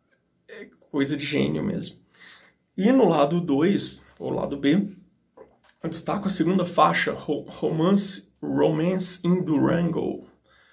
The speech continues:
O Romance em Durango, né, que o Fagner, Raimundo Fagner até fez uma versão. Talvez muita gente ache até que é do, quer dizer, o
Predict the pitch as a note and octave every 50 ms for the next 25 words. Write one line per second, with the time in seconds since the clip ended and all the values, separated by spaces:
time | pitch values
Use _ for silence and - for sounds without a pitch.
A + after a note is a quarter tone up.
0 | _ _ _ - - - - - - - - - D3 D3+ - - - - G3 -
1 | - C3+ C#3+ D3 D3+ D#3 D3 C3+ C3 C#3 C#3 C#3 - - - C#3+ D3 - - -
2 | - C#3 C3+ - - C2 - D3+ D#3 D#3 - - - - _ _ - D2 D2+ -
3 | - - - - - - - D#3 A2+ - - - - - - - - - - D#3
4 | - C#2 C2+ C#2+ - - - - - - - - - - _ _ _ _ _ _
5 | _ _ _ _ _ - - - C3 C3+ C3+ C3+ C3+ C3+ C#3+ C#3 - C3+ C3 C3+
6 | - B2 C3 - - - - - - - - D3 C#3+ D3 C#3+ D3+ C#3 - - -
7 | - - _ _ _ _ _ _ _ _ _ _ _ _ _ _ _ _ _ -
8 | C#3 C3 A#2 - - - - - -